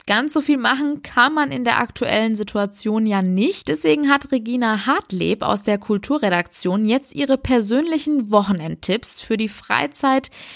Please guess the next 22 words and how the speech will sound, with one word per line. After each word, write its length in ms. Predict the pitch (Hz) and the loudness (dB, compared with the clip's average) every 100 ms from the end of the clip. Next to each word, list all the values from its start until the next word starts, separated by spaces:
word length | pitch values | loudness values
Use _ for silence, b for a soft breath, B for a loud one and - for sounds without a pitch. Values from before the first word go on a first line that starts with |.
| B B - | B B 0
in 240 | 330 370 | 0 0
den 120 | 349 - | -4 0
eigenen 480 | 214 226 220 220 | 0 0 -2 -4
vier 280 | 214 - 294 | -4 0 2
Wänden 300 | 214 180 - | 2 -2 -6
für 220 | 156 160 | -6 -4
uns. 420 | 104 120 - - - | -4 -6 -6 -6 -4
Mit 240 | 233 277 240 | -2 2 4
dabei 560 | 196 175 180 277 370 _ | 4 2 2 0 -4 _
ein 360 | - 240 254 254 | -4 -2 -2 -6
kühler 420 | - 262 220 185 | 0 2 4 0
Thriller, 540 | - - 185 196 285 392 | -2 -2 0 0 -2 -4
Blicke 400 | 247 254 320 320 | -4 -2 -2 -4
in 240 | 320 254 254 | -4 -6 -4
kolossale 760 | 294 339 330 - 269 254 240 | 0 2 0 2 4 4 2
Höhen 380 | 220 208 220 277 | 2 2 2 -2
und 280 | - 247 - | -8 -8 -4
eine 340 | 226 226 233 | -2 -2 -2
Expedition 920 | - 240 - 220 220 202 - - 277 294 | -4 -6 -4 -2 -4 -4 -2 2 2 2
im 280 | - 240 240 - | -4 -6 -6 -4
ewigen 460 | 233 226 220 214 220 | 4 4 4 -2 -2
Eis. 480 | 175 - - - | -4 -4 -6 -6